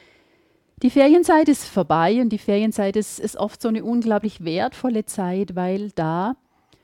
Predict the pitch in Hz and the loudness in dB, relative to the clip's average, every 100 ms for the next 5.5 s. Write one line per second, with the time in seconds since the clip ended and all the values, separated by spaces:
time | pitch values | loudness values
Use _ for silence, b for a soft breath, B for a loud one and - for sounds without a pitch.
0 | _ _ _ 226 - 196 - 196 202 - | _ _ _ -4 -2 -6 -4 -4 -4 -2
1 | 247 226 196 202 202 - 214 - 214 - | -2 0 -2 -4 -4 -4 -6 -6 -8 -6
2 | 226 - - 247 247 - 262 254 240 226 | -8 -6 -4 -2 -4 -4 -4 0 0 0
3 | 220 202 202 208 196 202 - - 220 - | -2 0 -2 -4 -4 -6 -6 -6 -6 0
4 | 240 226 220 208 196 196 196 - 196 202 | 0 2 0 -4 -4 -4 -4 -4 -4 -4
5 | 214 202 196 196 196 | -4 -4 -6 -6 -8